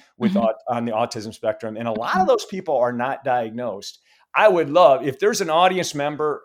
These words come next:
Speaker 1: out there, uh, this is one thing I put forth. I think there would be a great, what would be a great podcast. This would be a great television show because
Speaker 2: Mm-hmm.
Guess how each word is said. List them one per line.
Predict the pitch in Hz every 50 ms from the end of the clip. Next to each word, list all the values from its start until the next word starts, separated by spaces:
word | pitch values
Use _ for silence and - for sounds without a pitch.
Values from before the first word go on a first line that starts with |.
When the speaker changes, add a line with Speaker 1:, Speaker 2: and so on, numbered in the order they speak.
| _ -
Speaker 1:
out | 110 127 131 135 135 -
there, | 135 135 135 127 - -
uh, | 123 123 117 107 110
this | 113 131 - -
is | 117
one | 120 135 135
thing | 135 - 131 123
I | 120 120 123 117
put | - - - _
forth. | - 127 127 127 123 _ _ _ _ _ _ _ -
I | 143 202
think | 233 - 330 359 -
there | - 180 156
would | 143 - 135
be | 127 135 117
a | 113
great, | 113 107 117 117 127 151 180 185 180 165 -
what | - 139 135 107 131
would | 127
be | 123 135 123
a | 113
great | 110 - 127 143 160 - -
podcast. | - - 127 117 151 - - 139 139 - -
This | 160 180
would | - 294
be | 208 151
a | 113
great | 104 107 165 160 127 117 -
television | - - - - - 214 220 147 120 107 110 101
show | - - 104 90 87 95 -
because | - 214 131 127 - -
Speaker 2:
Mm-hmm. | -